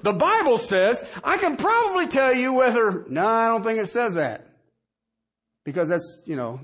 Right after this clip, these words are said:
God helps those who help themselves. Okay. "I know that was by the great prophet Franklin." Ben, the almanac dude. Okay?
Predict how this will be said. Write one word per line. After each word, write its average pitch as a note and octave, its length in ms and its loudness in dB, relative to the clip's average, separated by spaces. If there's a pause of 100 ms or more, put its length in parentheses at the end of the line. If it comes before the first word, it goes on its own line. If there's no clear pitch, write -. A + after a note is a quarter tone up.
God F#3+ 300 0
helps G3+ 280 -2
those G3 380 -4
who G3+ 100 -6
help G3 280 -4
themselves. F#3+ 600 -10 (1500)
Okay. D3+ 340 -6 (380)
"I E3+ 200 2
know A3+ 400 0
that G#3 180 0
was F#3 160 -4
by F3+ 200 2
the D3+ 100 -2
great F#3 360 -2
prophet G3 440 -2
Franklin." C#3+ 680 -6 (960)
Ben, F#3 420 -4 (680)
the C3 140 -6
almanac E3+ 640 0
dude. B2 360 -6 (1900)
Okay? G3 380 -4